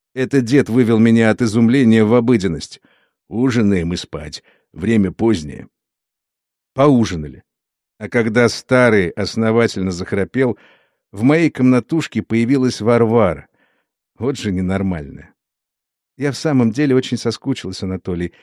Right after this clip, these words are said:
объявила она и нырнула под одеяльце.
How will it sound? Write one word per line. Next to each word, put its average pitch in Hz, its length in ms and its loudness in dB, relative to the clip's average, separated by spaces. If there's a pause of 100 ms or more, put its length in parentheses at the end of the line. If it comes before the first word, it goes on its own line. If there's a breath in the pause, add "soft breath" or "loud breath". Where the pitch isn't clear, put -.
(320 soft breath)
объявила 107 600 2
она 120 300 4 (500)
и 113 80 -4
нырнула 107 540 2
под 104 200 -6
одеяльце. 80 680 -8